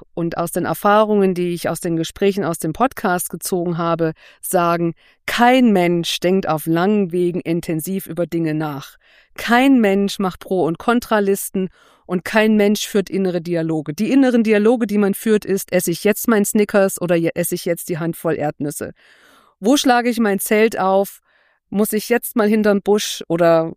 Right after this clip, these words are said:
hat es noch eine halbe Stunde Zeit? Mache ich jetzt eine Pause? Kommt da hinten die Regenwolke? Sollte ich vielleicht noch über den Pass wandern? Das sind die Dinge, über die man nachdenkt. Aber am Ende des Weges, welcher Weg auch immer das ist, metaphorisch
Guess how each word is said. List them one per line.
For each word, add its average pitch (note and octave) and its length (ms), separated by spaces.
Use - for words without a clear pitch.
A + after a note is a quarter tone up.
hat F#3 180
es F#3+ 80
noch F#3 120
eine F3+ 160
halbe F#3 220
Stunde F3 360
Zeit? F3+ 480
Mache F3+ 200
ich E3+ 120
jetzt F#3+ 220
eine G3 100
Pause? F3+ 760
Kommt G3+ 280
da F3+ 40
hinten F3+ 260
die F3+ 100
Regenwolke? F3+ 800
Sollte F3+ 240
ich - 80
vielleicht F3+ 260
noch F#3+ 120
über F3 120
den E3+ 140
Pass - 320
wandern? E3+ 480
Das A3+ 240
sind F3+ 240
die F3 120
Dinge, F3+ 300
über E3+ 220
die F3 120
man D#3+ 200
nachdenkt. D3+ 720
Aber A#3 500
am E3+ 100
Ende B3 300
des G3 240
Weges, G#3 720
welcher D#3+ 360
Weg F3+ 200
auch - 120
immer E3 220
das D#3 160
ist, - 440
metaphorisch C#4+ 1000